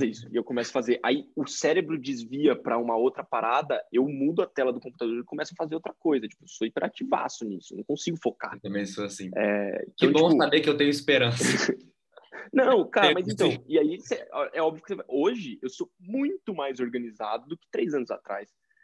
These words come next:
Speaker 1: Meu
Speaker 2: Sim.
Speaker 1: primeiro método de organização era uma planilha do Google Sheets,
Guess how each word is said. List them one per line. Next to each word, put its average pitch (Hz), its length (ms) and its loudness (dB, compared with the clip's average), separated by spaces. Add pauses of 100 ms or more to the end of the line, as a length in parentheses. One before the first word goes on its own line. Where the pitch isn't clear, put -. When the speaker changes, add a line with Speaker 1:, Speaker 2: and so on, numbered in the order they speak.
(260)
Speaker 1:
Meu 131 140 4
Speaker 2:
Sim. - 60 -6
Speaker 1:
primeiro 151 340 2
método 147 500 0
de 123 120 0
organização 123 640 2
era 147 80 2
uma 160 160 -2
planilha 147 500 -2
do 147 100 -6
Google 139 320 2
Sheets, - 520 -6